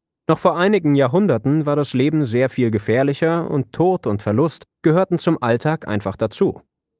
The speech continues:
Mit den Ungewissheiten des Lebens konnte man dennoch gut umgehen, weil man Trost im Glauben und in mythischen Vorstellungen fand.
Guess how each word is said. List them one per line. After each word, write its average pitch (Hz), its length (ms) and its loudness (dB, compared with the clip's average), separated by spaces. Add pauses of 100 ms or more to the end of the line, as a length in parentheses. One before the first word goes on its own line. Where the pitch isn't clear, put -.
(260)
Mit 160 140 2
den 185 100 4
Ungewissheiten 139 760 0
des 87 140 -6
Lebens 127 400 0 (200)
konnte 165 280 0
man 151 180 0
dennoch 131 360 0
gut 120 220 -4
umgehen, 113 600 -2
weil 98 120 -2
man 110 200 0
Trost 135 440 -2
im 123 160 0
Glauben 135 500 0
und 135 200 -4
in 135 140 2
mythischen 143 440 -2
Vorstellungen 80 600 -4
fand. - 360 -14